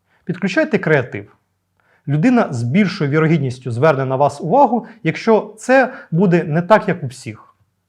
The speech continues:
Для цього спробуйте зробити так, щоб викликати у неї якусь емоцію. Це обумовлено тим, що мозку складно контролювати емоції людини. Тому, якщо нам вдасться це зробити, нас запам'ятають.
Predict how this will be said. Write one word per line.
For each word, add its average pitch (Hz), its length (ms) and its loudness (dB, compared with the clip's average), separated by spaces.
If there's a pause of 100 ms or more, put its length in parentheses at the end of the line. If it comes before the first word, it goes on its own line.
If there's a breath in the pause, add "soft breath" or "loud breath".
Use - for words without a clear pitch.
(340 soft breath)
Для 135 160 0
цього 233 400 2
спробуйте 220 420 0
зробити 175 420 2
так, 262 340 -2 (420 soft breath)
щоб 175 380 0
викликати 170 500 2
у 156 120 -4
неї 220 240 2
якусь 175 380 -4
емоцію. 127 640 -6 (520)
Це 214 240 0
обумовлено 170 540 2
тим, 285 260 -2 (220 loud breath)
що 165 240 0
мозку 208 460 -2
складно 190 480 2
контролювати 147 640 0
емоції 139 400 -4
людини. 120 460 -4 (580 soft breath)
Тому, 165 380 4
якщо 139 340 -2
нам 170 200 2
вдасться 127 540 2
це 131 220 -4
зробити, 202 680 -2
нас 143 440 -4
запам'ятають. 113 840 -6